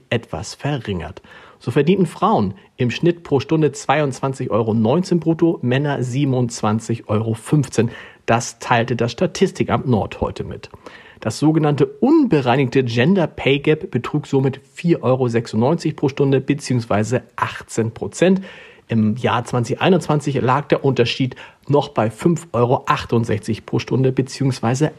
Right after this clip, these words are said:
einundzwanzig Prozent. Nach Einschätzung des Statistikamts ist der Verdienstabstand vor allem darauf zurückzuführen, dass Frauen in Branchen, Berufen und Anforderungsniveau arbeiten,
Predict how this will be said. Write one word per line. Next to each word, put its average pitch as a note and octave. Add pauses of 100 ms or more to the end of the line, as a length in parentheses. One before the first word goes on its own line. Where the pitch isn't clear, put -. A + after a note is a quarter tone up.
(100)
einundzwanzig -
Prozent. - (520)
Nach C3
Einschätzung G3
des D3
Statistikamts G3
ist D3+
der C3
Verdienstabstand D3
vor -
allem B2+
darauf D#3
zurückzuführen, C#3+
dass -
Frauen C#3
in A2+
Branchen, D#3+
Berufen C#3
und A2
Anforderungsniveau A#2+
arbeiten, A#2+